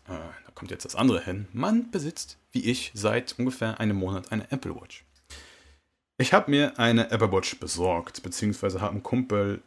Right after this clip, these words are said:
gefragt, der, äh, hier aus Luxemburg ist, weil in Luxemburg gibt's die Uhr offiziell noch nicht. Ähm, man kann sie auch nicht bestellen, man braucht halt eine, wenn man's bestellt, bestellt man's halt entweder in Deutschland oder in Frankreich, braucht aber eine deutsche oder eine französische Adresse. Und man muss dann halt warten.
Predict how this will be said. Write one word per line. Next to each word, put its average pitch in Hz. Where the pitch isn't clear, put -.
gefragt, -
der, 95
äh, 92
hier 98
aus -
Luxemburg 131
ist, 143
weil 101
in 98
Luxemburg 101
gibt's -
die 123
Uhr 127
offiziell 131
noch 131
nicht. 143
Ähm, 90
man 95
kann 101
sie -
auch -
nicht -
bestellen, 113
man 107
braucht 90
halt -
eine, 85
wenn 92
man's 85
bestellt, -
bestellt -
man's 92
halt 87
entweder 87
in 85
Deutschland 104
oder 78
in -
Frankreich, 113
braucht 98
aber 95
eine 92
deutsche 92
oder 95
eine 90
französische 90
Adresse. 95
Und 95
man 101
muss 101
dann 95
halt 95
warten. 92